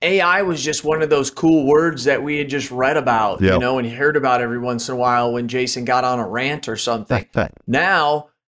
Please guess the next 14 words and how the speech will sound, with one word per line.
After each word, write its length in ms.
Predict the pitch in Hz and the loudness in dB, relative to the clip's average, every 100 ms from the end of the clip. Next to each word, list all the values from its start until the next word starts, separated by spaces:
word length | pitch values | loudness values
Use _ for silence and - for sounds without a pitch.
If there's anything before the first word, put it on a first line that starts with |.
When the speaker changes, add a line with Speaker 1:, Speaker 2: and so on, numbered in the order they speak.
| _ | _
Speaker 1:
it's, 460 | 147 143 - - - | -2 0 -2 -4 -6
like, 360 | 123 139 147 - - _ | -2 0 -2 -6 -20 _
hitting 420 | - 190 185 170 | 2 4 4 4
us 260 | 160 151 - | 2 2 0
in 260 | - 165 160 | 2 2 4
our 200 | 156 147 | 2 0
face 560 | - 160 156 131 - - | 0 0 0 -2 -6 -2
every 360 | 160 151 113 117 | 0 0 2 2
Speaker 2:
Yeah. 200 | 113 - | 2 2
Speaker 1:
freaking 440 | 156 147 147 127 | 0 0 -4 -6
where. 380 | 120 117 98 90 | -4 -2 -2 2
Speaker 2:
Yeah. 200 | 101 104 | 2 4
Speaker 1:
I 20 | |
mean, 140 | 131 | 0